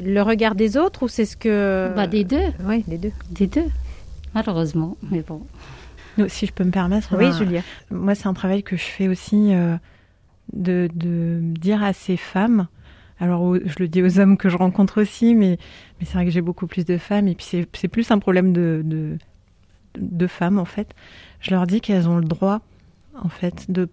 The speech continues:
Speaker 3: de s'octroyer, euh, une heure par semaine, et c'est plus qu'un droit, même.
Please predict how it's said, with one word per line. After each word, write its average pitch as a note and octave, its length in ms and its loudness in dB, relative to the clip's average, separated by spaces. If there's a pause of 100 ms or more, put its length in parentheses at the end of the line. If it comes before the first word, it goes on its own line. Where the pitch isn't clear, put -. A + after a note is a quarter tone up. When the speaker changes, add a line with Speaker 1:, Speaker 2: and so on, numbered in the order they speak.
Speaker 3:
de E3+ 440 -2
s'octroyer, G3 760 2
euh, E3+ 140 2 (380)
une G3+ 240 8
heure G3+ 180 6
par - 220 -6
semaine, G3 500 2 (800)
et F#3 60 -2
c'est - 140 -4
plus G#3 220 0
qu'un G3 160 0
droit, F3 360 2
même. E3 320 0